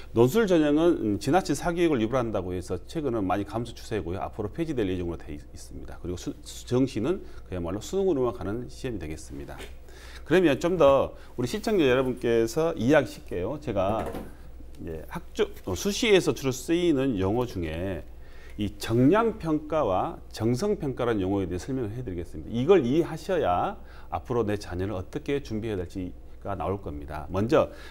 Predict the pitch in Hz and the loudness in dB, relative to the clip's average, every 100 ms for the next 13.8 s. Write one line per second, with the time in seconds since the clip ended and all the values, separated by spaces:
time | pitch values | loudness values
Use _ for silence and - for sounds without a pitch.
0 | - - 120 131 165 202 196 147 135 110 | -10 0 6 8 8 6 2 -4 -2 -2
1 | 98 - 117 135 107 107 92 82 107 104 | -2 0 0 2 2 2 2 0 -2 2
2 | 190 170 147 - 120 117 98 87 127 143 | 2 2 0 -2 -6 -4 -4 -2 -4 -4
3 | - - - 90 90 104 85 76 78 73 | -8 -14 -12 -4 -2 -2 -4 -6 -8 -10
4 | - 104 - 160 196 - - - - - | -6 -6 0 0 0 -10 -14 -14 -14 -8
5 | 95 101 139 139 123 - - 135 147 131 | -2 2 6 8 6 0 -4 2 4 4
6 | 127 127 - 170 131 92 87 80 95 160 | 2 0 0 0 0 -4 -4 -4 -2 -2
7 | 180 - - 98 98 156 143 110 80 80 | -2 -4 -4 -4 -2 -2 -2 -2 -6 -6
8 | 82 107 139 202 190 113 143 147 95 78 | -4 -6 -2 0 2 2 2 2 0 -4
9 | - 117 175 - - - 220 233 180 117 | -6 -6 -6 -12 -16 -8 -4 0 2 2
10 | 82 98 82 - - - 131 143 - - | 2 0 0 -4 -8 2 4 4 0 -4
11 | 85 76 - 104 120 120 - 220 240 277 | -4 -4 -4 -4 0 0 -2 0 2 4
12 | 196 151 - - - 190 175 123 107 101 | 4 4 2 -8 -10 -4 -2 0 0 0
13 | 98 110 107 104 98 73 71 71 | -2 -2 -6 -4 -4 -6 -8 -10